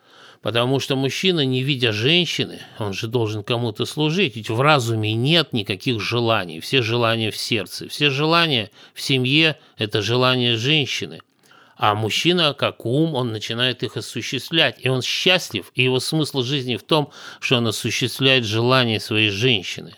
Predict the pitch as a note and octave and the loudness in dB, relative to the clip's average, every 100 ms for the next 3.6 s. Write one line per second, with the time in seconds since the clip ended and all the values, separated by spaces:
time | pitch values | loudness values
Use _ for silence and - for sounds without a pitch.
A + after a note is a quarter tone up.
0 | - G2 - G#2+ D3+ - B2 C#3 B2 - | -8 -6 -2 2 2 2 4 4 2 0
1 | B2 G#2+ C#3+ A2 A#2 G#2+ - - C#3 A#2+ | -2 0 0 0 -2 -4 -10 -4 -2 0
2 | A2+ A#2 A2 B2 G#2 G#2+ G#2 - - A2+ | 0 0 0 0 0 0 -4 -4 -2 0
3 | - - F3+ G#3 D3+ F#2 | 2 4 6 6 2 0